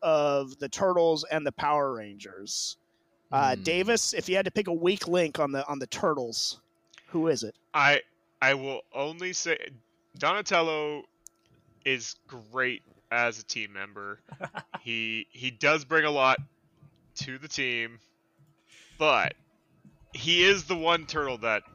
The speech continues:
Speaker 3: has almost, almost died in the comics. Like, they thought he was dead. And he, <sighs> he als-, he also is usually portrayed as the smaller one, too, 'cause he's the smarter one. He's doing all the technology, so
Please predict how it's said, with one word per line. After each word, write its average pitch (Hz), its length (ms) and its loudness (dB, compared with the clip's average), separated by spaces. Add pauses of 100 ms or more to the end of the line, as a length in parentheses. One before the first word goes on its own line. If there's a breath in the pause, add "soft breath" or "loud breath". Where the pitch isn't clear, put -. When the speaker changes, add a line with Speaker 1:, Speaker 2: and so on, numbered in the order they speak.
(200)
Speaker 3:
has 123 240 -2
almost, 117 280 -10 (360)
almost 156 320 0
died 107 220 4
in 98 80 -6
the 101 80 -10
comics. - 440 -16 (140)
Like, 113 240 -2
they 127 120 0
thought 117 220 -2
he 98 60 -8
was 95 120 -14
dead. - 180 -16 (380)
And 127 480 2
he, 151 680 -10 (220)
<sighs> - 340 -8
he 170 200 2
als-, 190 240 2 (120)
he 180 260 2
also 165 320 2
is 123 200 -6
usually 120 260 -12
portrayed 123 480 -6
as 101 120 -10
the 107 80 -12
smaller 104 380 -12
one, 82 240 -20
too, - 220 -16
'cause 104 120 -18
he's 120 160 -12
the 110 80 -16
smarter 101 400 -12
one. 101 260 -10
He's 101 140 -12
doing 104 220 -14
all 104 80 -12
the 104 80 -12
technology, 95 680 -10
so 92 320 -12